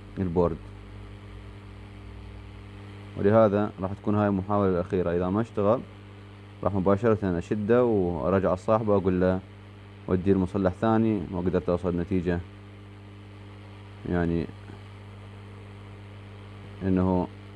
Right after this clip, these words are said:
يراد له فحص دقيق وتتبع الإشارات اللي طالعة من ال-، الشيبات ومن ال-، ال آي أو شيب ورايحة لل بي سي إيج، واحتمال يكون بيه أصلا ال-،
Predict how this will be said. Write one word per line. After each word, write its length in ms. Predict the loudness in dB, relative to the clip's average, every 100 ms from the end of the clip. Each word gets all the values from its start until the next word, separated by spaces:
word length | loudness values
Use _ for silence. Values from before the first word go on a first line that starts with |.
| 0
يراد 200 | 4 4
له 100 | 4
فحص 300 | 4 4 4
دقيق 360 | 2 4 2 0 -12 -18 -18 -18 -18 -18 -12 -10
وتتبع 440 | -6 -2 2 4
الإشارات 540 | 4 4 4 6 6 4
اللي 300 | 2 2 2 -2 -14 -18 -18 -18 -18 -18 -18 -18 -2
طالعة 340 | 4 6 6 4
من 160 | 2
ال-، 440 | 2 2 2 2 0 -6 -16 -18 -16
الشيبات 640 | -8 -6 2 6 6 6 2
ومن 180 | 0 2
ال-، 140 | 0 -6 -16 -18 -18 -18 -18 -18 -16 -4
ال 60 | 2
آي 240 | 6 6
أو 60 | 4
شيب 240 | 2 2 2
ورايحة 540 | 2 4 4 4 2
لل 200 | 2 0 -4 -10 -16 -16 -16 -16 -16 -8 -2
بي 100 | -2
سي 260 | 2 4
إيج، 140 | 4 4
واحتمال 380 | 0 2 2 2
يكون 280 | 2 2
بيه 120 | 4 2
أصلا 260 | 2 0
ال-، 140 | 0